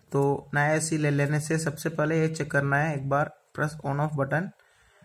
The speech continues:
आ, on off button अपना मोबाइल के से डा-, डायरेक्टली प्रेस करके एक बार प्रेस करो। ला-, अगर ये लाइट जल रहे तो आपका रिमोट काम कर रहा है।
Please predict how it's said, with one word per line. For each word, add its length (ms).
आ, 520
on 80
off 120
button 460
अपना 300
मोबाइल 360
के 300
से 220
डा-, 340
डायरेक्टली 380
प्रेस 260
करके 260
एक 180
बार 80
प्रेस 280
करो। 260
ला-, 180
अगर 360
ये 200
लाइट 600
जल 220
रहे 200
तो 360
आपका 200
रिमोट 360
काम 180
कर 140
रहा 160
है। 180